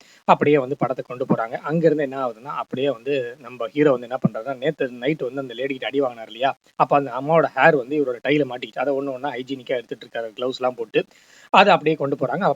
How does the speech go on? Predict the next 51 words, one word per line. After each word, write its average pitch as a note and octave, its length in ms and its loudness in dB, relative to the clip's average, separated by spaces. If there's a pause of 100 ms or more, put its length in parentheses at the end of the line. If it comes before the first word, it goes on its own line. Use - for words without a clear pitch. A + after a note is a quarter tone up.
பக்கத்துல C#3+ 200 -2
வந்து D3 180 0
ரெஸ்யூம் D#3 300 2
இருக்கு, B2+ 200 -6
அங்க D#3+ 240 2
ஒரு F3 120 6
ரெக்கமெண்டேஷன் D3+ 460 -2
லெட்டர் A#2+ 220 -12
இருக்கு, B2 180 -12
"இந்த B2 120 -8
மாதிரி C#3 120 -2
இந்த B2 120 -6
டாக்டர் C3+ 260 -6
வந்து C#3 100 -8
நம்ம C3+ 200 -6
ஷபாக்கு C3+ 300 4
எடுத்துங்க" B2 280 -12
அப்படின்னு A#2+ 200 -6
சொல்லி - 180 -4
அவர் C3 180 0
ரெக்கமெண்டேஷனால D3 480 0
அவர் C#3 120 0
பிடிக்காதனால C3+ 560 -2
அதை A#2+ 140 -6
தூக்கி C3+ 200 -8
வந்து B2+ 220 2 (440)
குப்பை D#3+ 200 6
தொட்டியில C3+ 240 0
போட்டுறாரு. B2 440 0 (260)
அதுக்கு C#3+ 260 4
அடுத்த A#3+ 240 8
ரெஸ்யூம் D#3+ 300 6
பார்த்தினாக்கா, B2 380 -2
இந்த D3 280 0
லேடி C3+ 320 0
நேத்து C3+ 240 -2
யார் D3+ 220 6
வந்து C#3+ 160 2
இவரை C#3+ 200 2
போட்டு D3 300 4
பிளந்தாங்களோ C#3 320 2
அந்த D3+ 280 0
லேடியோட C3+ 360 -4
ரெஸ்யூம் B2+ 320 -6
இருக்கு. B2 240 -10 (260)
ஆகா, D#3 300 -2
இந்த D#3 200 0
லேடி D#3 260 8
வந்து D#3 240 2
ஒரு C#3 380 2
டாக்டரா, C#3+ 420 2